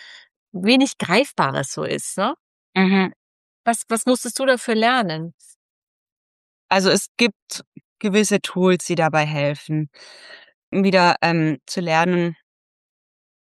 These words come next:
Speaker 2: achtsamer mit seinem Körper umzugehen. Und, also, das Thema Achtsamkeit ist eines, was man anleiten kann.
Speaker 1: Ja.
Speaker 2: Ähm, und wo man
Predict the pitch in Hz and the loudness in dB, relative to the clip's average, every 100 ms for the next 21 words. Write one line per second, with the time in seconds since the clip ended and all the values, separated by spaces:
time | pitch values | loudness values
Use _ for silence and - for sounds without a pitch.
0 | _ _ - 170 175 - 156 151 147 143 | _ _ -4 -4 -2 2 2 4 0 -2
1 | 160 147 143 143 - - 143 147 - 160 | -4 -4 -4 -6 -4 -2 0 -2 -6 -4
2 | 151 151 151 - 165 156 151 - 165 156 | -2 0 -2 0 -2 -2 -6 -4 -2 0
3 | 156 - - 165 156 160 165 - _ - | 0 -2 -6 -6 -2 2 2 0 _ -20
4 | - - _ _ _ _ _ _ _ _ | -20 -20 _ _ _ _ _ _ _ _
5 | _ - 180 - 156 160 156 - 151 - | _ -2 0 2 2 4 2 2 -2 0
6 | 170 147 151 156 - 165 190 185 151 143 | -2 -2 -2 -4 -2 0 2 2 2 0
7 | - 147 - 156 - 180 185 165 _ _ | -6 -10 -10 -14 -12 -10 -8 -8 _ _
8 | _ _ _ _ _ _ - 160 151 151 | _ _ _ _ _ _ -6 -2 2 2
9 | 151 147 156 - _ _ - 151 151 156 | 2 2 -2 -6 _ _ 0 0 2 0
10 | 151 160 156 156 160 | -2 0 0 0 -2